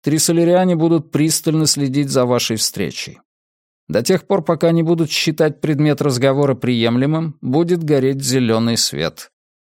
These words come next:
Если они захотят предупредить вас, что тема сворачивает на опасный путь, загорится жёлтый". Командующий надолго замолчал, словно готовясь к тому, что ему предстоит сказать дальше.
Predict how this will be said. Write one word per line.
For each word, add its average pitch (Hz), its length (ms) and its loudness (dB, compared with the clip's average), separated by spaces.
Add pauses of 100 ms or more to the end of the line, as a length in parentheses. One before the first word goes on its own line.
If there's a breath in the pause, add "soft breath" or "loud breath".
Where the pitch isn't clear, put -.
(160)
Если 123 260 0
они 147 160 4
захотят 135 500 0
предупредить 135 680 -2
вас, 71 260 -2
что - 260 -2
тема 131 280 2
сворачивает 120 600 0
на 117 120 0
опасный 107 480 -2
путь, 156 400 -6 (320 loud breath)
загорится 131 760 2
жёлтый". 101 640 -6 (1400)
Командующий 151 680 2
надолго 139 460 2
замолчал, 131 680 0
словно 123 520 0
готовясь 120 480 0
к - 80 -14
тому, 110 320 0
что - 340 -2
ему 120 260 0
предстоит 101 600 -4
сказать 92 460 -4
дальше. - 480 -8